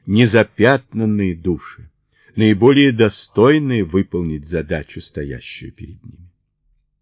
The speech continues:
Но был среди них один, Кайл Барлоу, тридцати двух лет, хотя выглядел старше, мрачный, злобный, опасный.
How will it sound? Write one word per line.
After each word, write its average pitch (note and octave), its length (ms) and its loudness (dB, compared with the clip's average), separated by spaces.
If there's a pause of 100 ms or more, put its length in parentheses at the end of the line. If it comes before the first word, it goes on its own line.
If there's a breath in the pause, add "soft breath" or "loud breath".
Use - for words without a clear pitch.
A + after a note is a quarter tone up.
(680)
Но D3 240 2
был F#3+ 280 2
среди D#3+ 420 -6
них D3 320 -4
один, G#2 640 0 (480)
Кайл E3 440 4
Барлоу, G#2 840 -6 (500)
тридцати A#2 600 -4
двух E2 340 -10
лет, D3 240 0 (500)
хотя G3 560 0
выглядел E3+ 680 -4
старше, - 760 -10 (300)
мрачный, G2 600 -6
злобный, F2 840 -8
опасный. - 720 -18